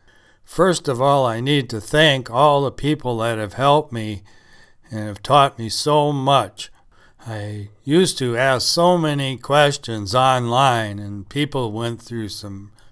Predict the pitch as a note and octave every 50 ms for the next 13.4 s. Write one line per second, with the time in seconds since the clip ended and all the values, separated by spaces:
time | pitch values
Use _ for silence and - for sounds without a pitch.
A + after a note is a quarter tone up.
0 | _ _ - D3 E3 F3+ E3 D3 C3 A#2+ A2+ A2 G#2 G#2+ A2+ A#2+ C3 C#3+ D3 C#3+
1 | C#3 C#3 B2+ A2 G#2 B2 C3 C3 B2+ A#2+ A#2+ - A2 G#2 G2 F#2+ F2+ E2+ - -
2 | _ - - - - - - G#2+ G2+ F#2 F#2+ G2+ G#2+ B2 C3 C#3+ C#3+ C#3 C3 A#2+
3 | A#2 A2+ - - B2+ C3 C3 B2 G2+ - - G2+ G2 F#2+ F#2 F2+ F2+ F#2 F#2 F#2
4 | - - - _ _ _ _ _ - A#2 A#2 A#2 A2+ B2 D#3 F3+ F#3+ - - -
5 | C#3 C3 C3 C#3 C#3+ C#3 C#3 C3 B2 B2+ C3+ D3 D3 D3 - - - - A2+ G#2
6 | G2 - D3 D3 D3+ C#3 C#3+ - C#3 C3+ B2+ B2+ A#2+ A2 A2 A#2+ B2 C3 C#3 C3+
7 | C3 B2 G#2+ G#2+ A2 A2 A2 G#2+ - - - - - - - - - _ - -
8 | A2+ A2+ A2+ A#2 A#2 A#2 - - - A#2+ A2+ G#2 - C3 C3+ C3+ C3+ B2+ G#2 A#2
9 | A2 G2+ G2+ G2 G2 F#2+ - - - - _ _ _ _ _ _ - - _ -
10 | - - _ _ _ - - _ - - B2 A#2 A#2 A2+ A2+ - F3 F3 E3 -
11 | - - - B2+ A#2+ A2 A2 A2 G#2+ G#2+ G#2+ - - - _ _ _ _ - -
12 | F3+ F3 F3+ - - B2 B2 A#2+ A2 F#2+ A2+ A#2 A2+ A2 A2 G#2+ A2+ A2+ A2 G#2+
13 | G#2+ G#2+ G#2 G2+ - - -